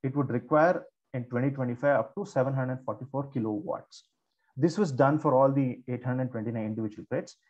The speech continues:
and this is how it was spatially located. So it looks.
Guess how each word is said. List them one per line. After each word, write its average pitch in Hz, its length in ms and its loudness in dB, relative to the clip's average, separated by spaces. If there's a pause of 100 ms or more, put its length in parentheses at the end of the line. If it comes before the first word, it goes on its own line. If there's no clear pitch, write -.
(220)
and 139 180 2
this 143 120 0
is 165 140 -4 (100)
how 156 400 6 (400)
it 120 100 -2
was 156 180 4
spatially 135 360 0
located. - 440 -6 (220)
So 127 160 2
it 110 60 0
looks. - 280 -8